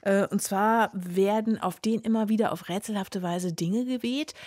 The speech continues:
Diesmal ein Zeitungsausschnitt aus der Zukunft, wenn man so will. Was steht da und was geschieht dann?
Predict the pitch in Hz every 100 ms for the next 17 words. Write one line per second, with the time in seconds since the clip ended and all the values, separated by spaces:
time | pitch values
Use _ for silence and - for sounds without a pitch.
0 | - - - 190 202 196 202 - 175 170
1 | - - 190 302 311 302 - - 190 226
2 | 247 - 240 226 185 202 190 - - 330
3 | 330 160 143 - - 123 131 131 135 135
4 | 143 139 147 143 170 180 226 - - -
5 | 220 277 - 254 247 240 202 190 185 -
6 | - - 208 - 131 139 135